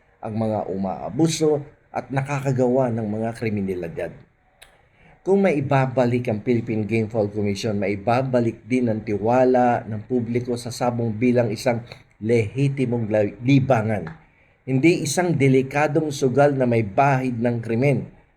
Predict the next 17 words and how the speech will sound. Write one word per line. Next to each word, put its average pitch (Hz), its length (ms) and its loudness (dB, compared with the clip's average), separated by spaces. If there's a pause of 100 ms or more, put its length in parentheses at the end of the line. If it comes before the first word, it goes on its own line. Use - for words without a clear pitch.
(760)
Ngayon 147 320 2
nga, 185 80 2
hindi 170 260 4
nare-regulate. 160 800 4
May 131 240 2
mga 139 240 4
munisipyo 139 640 0
at 120 80 -4
syudad 135 320 0
na 110 160 -2
halos 120 320 2
araw-araw 131 720 6
nagsasabong. 120 880 0
Paano 180 480 -2
sila 147 320 0
ang 127 80 -2
nasusunod? 123 640 -2